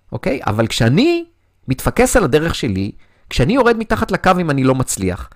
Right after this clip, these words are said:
ואני צריך ודאות ואני צריך שליטה, אז אני מנסה לכפות את הדרך שלי על היקום, וזה לא עובד. זה לא עובד, זה גם לא עובד לטובתי. כי המקום שבו אני משחרר ומקבל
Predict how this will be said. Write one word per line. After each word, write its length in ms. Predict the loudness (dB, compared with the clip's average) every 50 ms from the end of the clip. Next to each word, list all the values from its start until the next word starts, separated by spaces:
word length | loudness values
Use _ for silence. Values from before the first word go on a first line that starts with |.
| _ _ _ _ _ _ _ _ -2
ואני 220 | 0 2 2 2
צריך 320 | 2 0 0 0 0 2 2
ודאות 420 | 2 4 4 2 2 0 0 -2
ואני 160 | -4 -4 -4
צריך 280 | -4 -4 -4 -4 -4 -4
שליטה, 480 | -4 -4 -4 -2 0 0 0 2 0 -2 -8 _ _ _ _ _ _ _ _ _ _ _ _ _ _ -20 -18 _ -2
אז 300 | 0 0 0 -2 -6 -6 -4
אני 320 | -2 -2 -2 -2 -4 -6 _ _ -12
מנסה 520 | -8 -4 -4 -2 -2 -4 -2 0 0 2 2
לכפות 460 | 2 0 -2 -4 -2 -2 -2 -2 -2
את 120 | -4 -4
הדרך 360 | -4 -4 -4 -4 -6 -6 -8 -6
שלי 200 | -4 -2 0 0
על 80 | 0
היקום, 460 | -2 -2 -4 -4 -4 -4 -4 -4 -6 -10 _ _ _ _ _ _ _ _ _ _ _ _ _ _ _
וזה 260 | -12 -10 -6 -4 -2 -2
לא 80 | -2
עובד. 240 | -2 -4 -6 -8 -10 -12 _ _ _ _ _ _ _ _ _ _ _
זה 160 | -8 -4 0 2
לא 80 | 2
עובד, 240 | 2 2 2 0 0
זה 100 | 0 0
גם 140 | 0 2 2
לא 60 | 2
עובד 260 | 2 4 2 0 0
לטובתי. 480 | -2 -6 -4 -4 -4 -4 -4 -4 -4 -4 -6 _ _ _ _ _ _ _ _ _ _ _ _ _ _ -6
כי 100 | -4 -4
המקום 380 | -4 -4 -4 -2 -2 -2 0
שבו 280 | -2 -4 -4 -2 -2 -2
אני 100 | -2 -2
משחרר 680 | -4 -4 -4 -4 -4 -4 -2 0 2 2 2 2 0 0
ומקבל 760 | -2 -2 -4 -4 -4 -4 -4 -2 0 0 0 2 0 0 -2